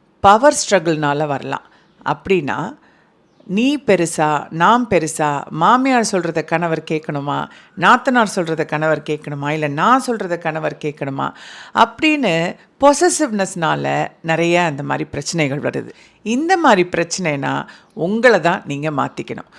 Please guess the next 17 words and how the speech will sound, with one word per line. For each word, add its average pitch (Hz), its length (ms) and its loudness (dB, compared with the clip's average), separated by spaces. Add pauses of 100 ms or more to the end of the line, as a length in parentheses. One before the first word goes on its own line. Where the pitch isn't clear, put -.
(160)
உங்களுக்கு 247 460 2
ரெண்டு 269 340 2
குழந்தைகள் 233 480 2
இருக்குன்னு 160 380 -2
வச்சுக்கோங்களேன், 135 640 -4 (240)
நீங்க 240 220 0
யார் 254 460 6
பக்கம் 254 380 0
பேசுவீங்க? 160 760 -2 (320)
எந்த 285 380 2
குழந்தைய 226 420 4
அதிகமா 214 760 4
உங்களுக்கு 170 320 -6
பிடிக்கும் 180 500 -2
அப்படின்னு 208 160 0
எப்படி 233 400 0
சொல்லுவீங்க? 147 520 -2